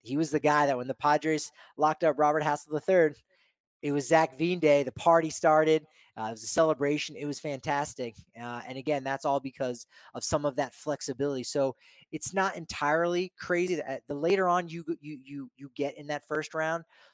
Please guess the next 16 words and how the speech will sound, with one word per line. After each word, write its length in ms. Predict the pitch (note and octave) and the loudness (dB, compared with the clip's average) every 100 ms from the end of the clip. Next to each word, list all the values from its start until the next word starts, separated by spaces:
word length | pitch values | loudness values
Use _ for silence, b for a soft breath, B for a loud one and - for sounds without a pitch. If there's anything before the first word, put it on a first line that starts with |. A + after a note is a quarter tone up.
| _ | _
the 80 | C#3+ | -8
more 240 | D3+ D3+ | -2 -2
likely, 640 | A2+ A#2+ - E3 F3 F3 _ | -2 -6 -6 -6 -4 -6 _
uh, 160 | D#3 D#3 | -6 -6
it 120 | E3 D#3+ | -8 -10
becomes 480 | F3 - E3+ E3+ | -14 -6 -4 -4
where 120 | D#3 D#3 | -6 -6
something 360 | F3 D#3 E3 A#2 | -6 -8 -14 -4
wild 320 | B2 C3+ D3+ | 0 0 -2
can 120 | - D#3 | -6 -12
happen 340 | D3+ D#3 F3 | -10 -10 -8
like 220 | F3+ F3 | -8 -6
that. 280 | F#3+ F#3+ F#3 | -4 -4 -4
So 120 | - | -4
at 140 | D3 - - | -4 -6 -4
tenth, 300 | G#3 A#3+ D4 | -2 -2 -4